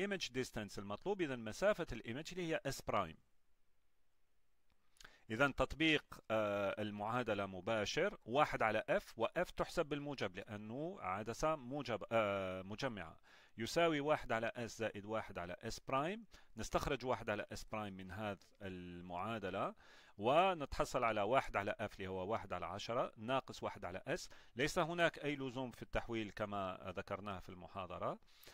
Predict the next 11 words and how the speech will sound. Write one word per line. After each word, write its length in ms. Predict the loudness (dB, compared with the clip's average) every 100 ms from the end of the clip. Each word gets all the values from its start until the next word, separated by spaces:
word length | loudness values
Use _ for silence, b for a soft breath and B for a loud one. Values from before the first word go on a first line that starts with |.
| B B 4
الدينومينيتر 1300 | 6 6 2 6 6 6 2 0 0 2 2 4 2
المشترك 600 | 2 0 -2 4 4 4
هو 180 | 2 0
ثلاثين، 520 | 2 6 4 4 -4 -4
ما 140 | -4
بين 220 | 0 0 0
عشرة 320 | -2 0 0
وثلاثين. 520 | 0 0 -2 -2 -8 -14 b b -2
إذا 140 | 0
هنا 380 | 0 2 4 4
يستوجب 640 | 2 -2 0 0 0 -4